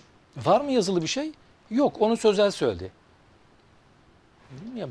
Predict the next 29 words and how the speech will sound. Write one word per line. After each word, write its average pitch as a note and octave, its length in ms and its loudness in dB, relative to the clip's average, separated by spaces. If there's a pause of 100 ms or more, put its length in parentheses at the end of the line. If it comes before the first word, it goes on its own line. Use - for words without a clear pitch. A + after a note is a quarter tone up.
(160)
bence F3+ 460 -4
bir - 120 -2
anlamı G3+ 300 0
yok. B3+ 320 4 (200)
Ama F#3+ 200 0
madem G3 380 0
istedi, C3+ 420 -2 (140)
on E3 160 2
beş D3 120 -4
gün D#3 120 -6
geldiğinde C3+ 240 -2
soracak, C#3 440 -4
baktıralım. C#3+ 500 0 (480)
Demir G#3+ 300 -2
baktıralım, A#2 420 0
serum E3 360 2
demiri A#2+ 280 -2
baktıralım, A#2+ 420 -4 (320)
depo D3+ 340 2
demiri G#2+ 300 -2
baktıralım. D3+ 440 -2 (640)
Geldiğinde E3+ 460 0
veririz." - 340 -6 (720)
On C4 180 -2
beş A3+ 140 0
gün F#3 100 -4
sonra C#3 220 -2
müfettiş - 560 -6
bey C3 140 -2